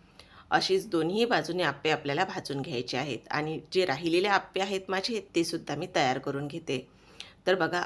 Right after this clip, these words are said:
अगदी झटपट अशी होणारी ही रेसिपी आहे आणि सकाळच्या घाईच्या वेळातसुद्धा तुम्ही अगदी झटपट अशी ही रेसिपी तयार करू शकता आणि अगदी घरच्या साहित्यामध्ये. तर बघा, इथे आपले आप्पे सर्व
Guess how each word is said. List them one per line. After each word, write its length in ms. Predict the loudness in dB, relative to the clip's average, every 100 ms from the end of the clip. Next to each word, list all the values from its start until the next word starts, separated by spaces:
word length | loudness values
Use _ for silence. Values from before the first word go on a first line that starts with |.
| -2
अगदी 300 | -4 -2 -4
झटपट 580 | -2 -6 -4 2 2 2
अशी 200 | -2 0
होणारी 340 | 0 0 0
ही 120 | 0 0
रेसिपी 420 | 0 -2 -2 0
आहे 260 | 0 -2 -6 -4
आणि 240 | -2 -2 -2 -6 -8
सकाळच्या 520 | -4 2 2 4 0
घाईच्या 380 | 0 -4 0 0
वेळातसुद्धा 640 | 2 2 0 -10 -6 -2
तुम्ही 220 | 0 0 0
अगदी 540 | -2 -6 -6 -2 -2
झटपट 520 | -2 -6 -6 -4 -2
अशी 200 | -2 -4
ही 80 | -2
रेसिपी 360 | 0 -2 -4 -2
तयार 200 | 2 2
करू 200 | 0 -6
शकता 400 | -4 -6 -4 -2 -2 -6 -20 -10 -2
आणि 160 | 0
अगदी 340 | 0 -2 0 0
घरच्या 360 | 0 -2 -2
साहित्यामध्ये. 760 | -2 -4 -8 -4 -2 -2 -6 -12 -16 -20 -20 -20 -20 -20 -20 _ 2
तर 100 | 4
बघा, 220 | 4 2
इथे 240 | 2 2
आपले 240 | -2 0 0
आप्पे 500 | -2 -6 -8 -2 -2
सर्व 300 | -2 -2